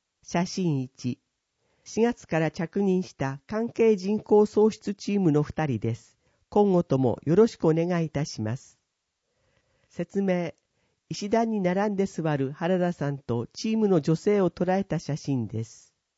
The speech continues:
写真二、エリアデザインラボは今年で四年目を迎えます。説明。メンバー募集と書かれた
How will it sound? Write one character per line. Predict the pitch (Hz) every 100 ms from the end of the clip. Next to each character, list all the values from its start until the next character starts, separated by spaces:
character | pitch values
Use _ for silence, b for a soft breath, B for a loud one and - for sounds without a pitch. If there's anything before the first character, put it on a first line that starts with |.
| _ _ _ _ _ _ _ _ _ _
写 | 170
真 | 165 - 190 147 135
二、 | 135 123 _ _ _ _ _ _ _ _ -
エ | 175
リ | 226 240
ア |
デ | 196 180
ザ | 170 208
イ | 226
ン | 220 175
ラ | 156
ボ | 143
は | 127 127 -
今 | -
年 | 202 -
で | 147 131
四 | 135
年 | 180 208 214
目 | 190
を | 165
迎 | 123 - 131
え | 117
ま | 104 110
す。 | - _ _ _ _ _ _ _ _ _
説 | - 175 196
明。 | 196 180 170 - _ _ _ _ _ _
メ | 180 233
ン | 240
バ | 226 208
ー |
募 | 175
集 | 190 220 226
と | 214
書 | 196
か | 170 165
れ | 151
た | - 123 -